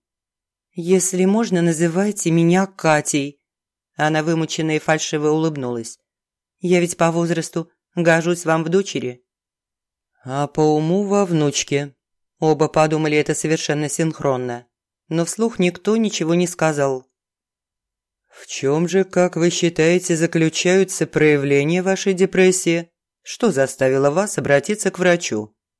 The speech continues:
На секунду Катя сама задумалась. Что ж, шанс, что он проговорится и расскажет ей что-то о Мите,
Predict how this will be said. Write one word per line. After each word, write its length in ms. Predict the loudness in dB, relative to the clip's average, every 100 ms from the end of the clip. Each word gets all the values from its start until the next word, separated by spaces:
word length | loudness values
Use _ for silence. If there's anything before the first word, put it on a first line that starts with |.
| _ _ _ _ _ _ _ _ _ _
На 160 | -2 -2
секунду 520 | 0 -2 0 0 0
Катя 380 | 2 2 2 -2
сама 360 | 0 2 2
задумалась. 680 | 2 0 -2 -4 -6 -8 -12 _ _ _
Что 500 | -14 -12 -8 -4 -4
ж, 220 | -6 -14 _ _ _ _ _ _
шанс, 520 | -8 -4 -2 -2 -4
что 220 | -2 0
он 120 | 0
проговорится 720 | 0 0 2 2 2 0 0
и 40 | 2
расскажет 540 | 2 0 -2 -2 -4
ей 180 | -4 -4
что-то 380 | -2 -2 0 0
о 60 |
Мите, 440 | 0 -2 -2 -6